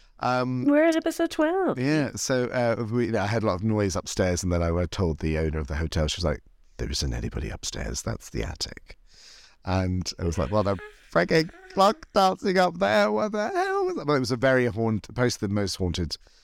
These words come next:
Speaker 1: um, hotel, um, inn, in, hotel inn in the U K, in, near Swindon. And I'll have to look up the name of the hotel. Um, I think if you just Google most haunted inn in,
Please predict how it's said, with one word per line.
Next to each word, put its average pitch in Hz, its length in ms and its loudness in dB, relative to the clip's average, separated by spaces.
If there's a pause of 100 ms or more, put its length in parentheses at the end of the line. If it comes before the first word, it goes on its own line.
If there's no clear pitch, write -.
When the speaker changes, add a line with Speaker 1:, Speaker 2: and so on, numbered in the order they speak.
(280)
Speaker 1:
um, 80 400 0
hotel, 71 720 -2
um, 67 500 -6
inn, 78 480 0 (220)
in, 78 340 0
hotel 76 400 -2
inn 69 200 -2 (100)
in 71 440 0
the 71 120 -4
U 65 180 -2
K, - 340 -6 (200)
in, 71 240 0
near 69 120 -2
Swindon. - 500 -6 (540)
And 87 600 0
I'll 90 80 -2
have 127 180 -6
to 107 60 -2
look - 100 -4
up - 60 -8
the 82 80 -4
name 78 160 -2
of 76 60 -6
the 87 60 -6
hotel. 82 380 -6 (480)
Um, 92 460 0 (340)
I 95 80 -2
think 95 180 2
if 92 80 0
you 92 60 -4
just - 220 -2
Google 85 360 0 (140)
most 62 340 -4
haunted 67 320 -4
inn 65 320 -2
in, 65 260 -4